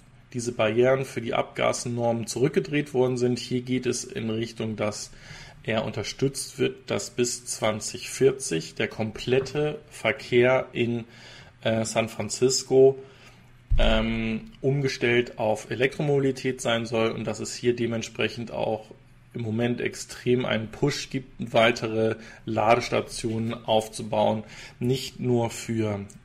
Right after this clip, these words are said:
P K Ws, sondern auch gerade für, äh, Busse oder öffentlichen Nahverkehr. Sagen wir es lieber so. Richtiger Weg.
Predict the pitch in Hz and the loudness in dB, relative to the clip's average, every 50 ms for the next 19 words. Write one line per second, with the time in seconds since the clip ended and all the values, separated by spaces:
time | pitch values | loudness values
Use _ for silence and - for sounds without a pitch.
0 | - - - - 143 147 156 151 139 147 156 143 - - - 123 117 113 117 113 | -20 -12 -4 -2 -2 0 0 0 0 0 0 0 -2 -4 -2 -2 -2 0 0 0
1 | 113 - 117 113 - - - 127 120 110 113 117 120 120 - - - - - 120 | 0 -2 -4 -6 -8 -16 -6 2 4 4 6 6 4 0 -2 -8 -14 -10 -8 -4
2 | 113 113 110 110 107 107 107 - - - - - 110 107 107 107 107 107 107 113 | -2 0 0 0 0 -2 -4 -4 -6 -4 -2 0 2 2 0 0 -2 -6 0 4
3 | 120 131 143 - - 143 139 135 135 139 - - - - - - - 117 113 - | 6 6 6 6 2 2 4 4 2 2 -2 -8 -18 -20 -10 -6 -2 -2 -2 -2
4 | - - - 120 110 110 110 - 117 107 101 104 110 - - - - - - - | -2 -4 -4 -4 -4 -4 -6 -4 -4 -4 -4 -4 -6 -8 -10 -12 -10 -12 -14 -14
5 | - - - - - 123 120 117 113 107 - - 117 110 - - - - - - | -14 -20 -18 -4 -2 0 0 0 -2 -8 -8 -8 -8 -6 -6 -8 -10 -12 -12 -14
6 | - - _ _ _ _ - - - - - - - - - - - - - - | -20 -20 _ _ _ _ -20 -20 -20 -20 -20 -20 -20 -20 -20 -20 -20 -20 -20 -20
7 | - - - - - - - - - - - - - - - - 123 120 - - | -20 -20 -20 -20 -20 -20 -20 -20 -20 -20 -20 -20 -20 -10 -4 -4 -2 -2 -4 -6
8 | 117 120 117 120 120 143 175 185 - - - | -2 -2 -2 0 2 2 2 0 -2 -8 -16